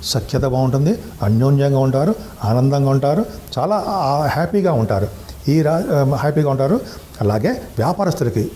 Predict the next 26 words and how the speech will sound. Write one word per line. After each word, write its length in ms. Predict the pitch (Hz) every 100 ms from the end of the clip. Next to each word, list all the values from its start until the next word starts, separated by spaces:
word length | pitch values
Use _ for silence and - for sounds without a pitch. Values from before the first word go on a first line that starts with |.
| -
చాలా 280 | 110 139 196
అనుకూలవంతమైన 600 | 107 131 160 165 156 143
కాలం. 340 | 131 104 95 95 - - -
వాళ్ళ 120 | 120
మధ్య 240 | 113 131
సఖ్యత 400 | 190 - 120 202
బాగుంటుంది. 580 | 208 135 113 101 101 98 98 - -
నూతన 280 | 113 147 190
వ్యాపారస్తులకి 920 | 160 156 147 139 - 127 117 110 110 - - -
అనుకూలవంతమైన 560 | 139 165 165 151 139
కాలం. 300 | 135 120 190 202 - -
నూతన 220 | 156 190
వ్యాపారాలు, 640 | 156 151 170 175 190 202 247 - - -
ఆ, 880 | 151 151 147 143 139 135 135 127 127 117 143
చేయడానికి 320 | 160 156 151
కూడా 140 | 214 -
చాలా 240 | 127 190 233 - -
మంచి 240 | 131 165 180
అవకాశం. 540 | 107 147 175 - 98 - - - - -
కానీ 240 | 123 131 262
ఈ 200 | 147 135
రాశి 280 | 120 143 165
వాళ్ళు 180 | 160
కొంచెం 380 | 175 127 151 233 -
ఆరోగ్య 360 | 117 214 190
విషయంలో 480 | 165 - 120 113 110